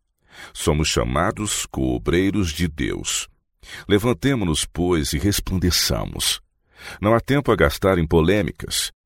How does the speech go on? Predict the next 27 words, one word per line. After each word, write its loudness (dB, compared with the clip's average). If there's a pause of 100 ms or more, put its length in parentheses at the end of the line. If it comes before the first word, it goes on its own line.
(400)
Os -2
que -6
possuem 0
certo 0
conhecimento 0
da 0
verdade, -2
tal 2
como -2
é 2
em 2
Jesus, -4 (340)
precisam -2
tornar-se -2
agora 0
um 2
no 2
coração -2
e -4
no -4
desígnio. -2 (600)
Todas 4
as 2
diferenças 0
devem 2
ser 2
banidas. -2